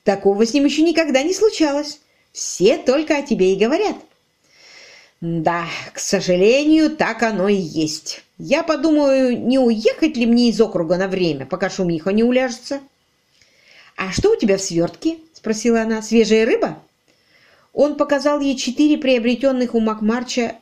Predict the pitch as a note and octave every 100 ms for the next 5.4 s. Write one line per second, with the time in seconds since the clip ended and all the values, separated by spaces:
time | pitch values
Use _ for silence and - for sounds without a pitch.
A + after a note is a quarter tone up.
0 | - A#3+ A3 G3+ C3 G#2 - - G#3 G#3
1 | F#3 - C#4+ B3+ - G#3+ - G3+ C4 B3+
2 | G#3+ A#3 - - - - G#3 A3+ A3+ G#3+
3 | A3 C#4+ D4+ - C#3+ - - _ _ -
4 | G3 G3+ F#4 - C4+ C4+ D#4 D4 - B3+
5 | D#3+ D3+ - -